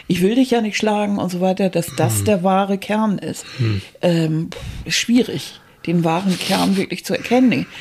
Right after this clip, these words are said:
Speaker 1: Du kennst die meisten Menschen nicht wirklich bis zum
Speaker 2: Nein.
Speaker 1: Letzten.
Speaker 2: Nein. Nein.
Speaker 1: Ne? Also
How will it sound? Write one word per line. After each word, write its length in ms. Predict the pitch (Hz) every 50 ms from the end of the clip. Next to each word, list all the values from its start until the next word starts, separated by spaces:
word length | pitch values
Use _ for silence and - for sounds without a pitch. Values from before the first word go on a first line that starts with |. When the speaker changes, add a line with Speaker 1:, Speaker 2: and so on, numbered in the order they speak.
| - - - -
Speaker 1:
Du 80 | 190
kennst 440 | - 208 214 202 190 - - - -
die 80 | 196 185
meisten 520 | 175 160 135 190 240 233 - - - 180
Menschen 340 | 151 143 143 151 - - 135
nicht 280 | 147 - - - - 160
wirklich 500 | 170 156 147 - - - - 127 - -
bis 200 | 151 123 113 107
zum 120 | 101 156 147
Speaker 2:
Nein. 80 | 143
Speaker 1:
Letzten. 460 | 147 135 - - - - 156 139 120
Speaker 2:
Nein. 160 | 101 85 76 - - _ _ _ _ _ _ _ - - 151
Nein. 100 | 147 117 -
Speaker 1:
Ne? 280 | 151 147 147 214 214 - _ _ _ _ _
Also 320 | 175 170 175 180 180 170